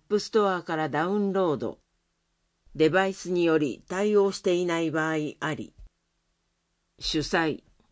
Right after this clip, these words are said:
国分寺祭り実行委員会。公園、市、市商工会。東京武蔵農業協同組合国分寺地区。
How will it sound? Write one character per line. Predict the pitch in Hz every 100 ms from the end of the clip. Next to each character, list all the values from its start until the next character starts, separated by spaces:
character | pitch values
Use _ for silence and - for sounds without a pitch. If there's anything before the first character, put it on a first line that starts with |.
| _ _
国 | - 156 208
分 | 208 208
寺 | 196 208
祭 | 214 - 165 147
り |
実 | 139 143
行 | - 202 208
委 |
員 | 208 208 185 143
会。 | 131 110 120 _ _ _ _ _ _ _ _ _ -
公 | - 185 190 185
園、 | 160 139 - _ _ _ _
市、 | - - 196 - _ _ _ _ _
市 | - - 214 196
商 | - 196 185
工 | 170 185 156
会。 | - 104 - _ _ _ _ _ _
東 | 196 208 208
京 | 214 202
武 | 202
蔵 | 196 202 - 139 -
農 | 147 170 208
業 | 185 208
協 | 196 208 202
同 | 196 208 202
組 | 208 196 185
合 | 151 117
国 | - 147 190
分 | 190 208 196
寺 | 190
地 | - -
区。 | 143